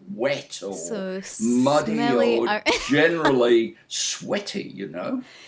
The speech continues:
Speaker 2: Yes, I remember. So, so I did,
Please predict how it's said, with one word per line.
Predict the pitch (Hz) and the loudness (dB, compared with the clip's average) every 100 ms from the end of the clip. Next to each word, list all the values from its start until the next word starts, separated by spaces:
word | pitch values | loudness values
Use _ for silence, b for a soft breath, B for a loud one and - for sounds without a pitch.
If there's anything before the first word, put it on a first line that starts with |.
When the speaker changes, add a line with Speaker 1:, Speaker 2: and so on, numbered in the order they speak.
| 254 | -10
Speaker 2:
Yes, | 311 349 381 330 - B B | -4 -2 -2 -4 -8 B B
I | 254 | 0
remember. | 277 262 285 311 262 - | 2 2 2 2 -2 -4
So, | - 330 - - | 0 2 0 0
so | 359 349 - | 2 2 2
I | 277 | 2
did, | 294 294 339 302 - | 2 0 -2 -2 -6